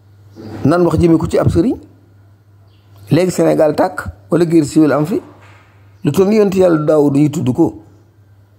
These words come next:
Ngeen door ne bëri ci lawu lawi ku ne faraj faraji. Te li seen sëriñ siy wax, yéen a ma ko gën a dégg, te dara du ci dëgg. Kon noo ngi jégalu bu baax a baax, mënuñ cee bañ a wax, nun waa Réveil des Consciences.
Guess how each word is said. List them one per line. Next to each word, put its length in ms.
Ngeen 220
door 180
ne 120
bëri 380
ci 80
lawu 320
lawi 240
ku 120
ne 140
faraj 300
faraji. 420
Te 100
li 140
seen 200
sëriñ 300
siy 160
wax, 260
yéen 260
a 40
ma 120
ko 160
gën 200
a 20
dégg, 480
te 60
dara 200
du 100
ci 120
dëgg. 220
Kon 160
noo 120
ngi 140
jégalu 360
bu 80
baax 180
a 60
baax, 220
mënuñ 300
cee 100
bañ 200
a 60
wax, 220
nun 160
waa 120
Réveil 260
des 120
Consciences. 720